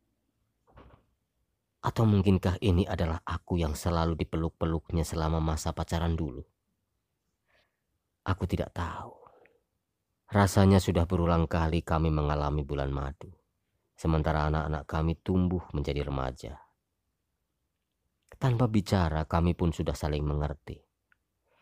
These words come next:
Apabila dia mengenakan gaun tipis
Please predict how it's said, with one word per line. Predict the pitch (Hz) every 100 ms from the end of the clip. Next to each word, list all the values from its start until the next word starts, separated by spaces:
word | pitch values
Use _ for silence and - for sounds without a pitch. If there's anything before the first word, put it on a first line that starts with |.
| _ _ -
Apabila | 78 73 82 85 87 82
dia | 87
mengenakan | 82 82 82 82 85 82
gaun | 80 80 82
tipis | 76 82 - 85 92 -